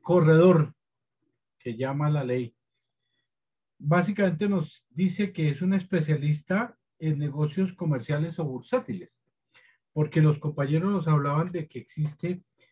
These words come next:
el corretaje, em, de inmobiliario, el corretaje bursátil y el corretaje de seguros, que son tres tipos de, de, de corretaje que hay, ¿cierto? Y nos hablaban también de que la forma del pago del servicio por, por el,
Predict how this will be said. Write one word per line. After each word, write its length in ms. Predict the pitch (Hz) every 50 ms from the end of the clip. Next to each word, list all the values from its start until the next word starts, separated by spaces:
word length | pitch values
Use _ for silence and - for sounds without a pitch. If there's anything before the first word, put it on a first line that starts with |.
| _ _ _ _ _
el 200 | 143 143 135 -
corretaje, 960 | - 143 123 127 131 - - 147 147 143 147 - - 175 175 180 180 180 - _
em, 560 | - 143 143 143 143 139 131 123 120 113 101 - _ _ _ _ _ _ _ _ _ _ _ _ _ _ _ _ _ _ _ _ _ _ _ _ _ - - - _ _ _ _ _ _ _ _ _ _ _
de 400 | 123 123 151 156 151 151 151 147
inmobiliario, 800 | 147 147 143 139 143 143 147 151 165 165 180 185 202 202 190 175
el 120 | 151 -
corretaje 540 | - - 123 120 120 - - 143 131 147 160
bursátil 720 | 170 175 185 180 156 - 190 185 165 - - 180 180 160 151
y 120 | 147 135
el 120 | 127 -
corretaje 520 | - - 110 110 110 - 117 120 117 131 139
de 100 | 135 123
seguros, 540 | - 156 170 233 254 196 139 120 - _ _
que 80 | _ -
son 240 | - 127 123 120 120
tres 260 | - 151 147 - -
tipos 300 | - 160 147 - 151 143
de, 140 | 143 139 - _ -
de, 340 | 196 196 214 - 98 90 _ - - _ _ _ _ _ _ _
de 180 | 123 120 117
corretaje 640 | - - 120 113 113 - - 123 120 120 135 151 -
que 120 | - 165
hay, 220 | 175 165 - - - _ _ _ _ _ _
¿cierto? 500 | - 127 123 - - 170 175 185 185 - _ _ _ _ _ _ _ _ _
Y 120 | - 196 208
nos 200 | 208 196 156 196
hablaban 420 | 190 190 185 185 180 185 190 185
también 360 | - 165 151 143 147 151 156
de 140 | 156 175 160
que 100 | - 147
la 140 | 131 151 -
forma 380 | - 143 139 143 151 160 170
del 140 | 165 151 147
pago 340 | - - 131 127 127 139 147
del 100 | 147 147
servicio 500 | - 156 135 127 135 135 135 151 156 151
por, 300 | - 170 170 165 165 156
por 160 | - 165 165 170
el, 120 | 165 -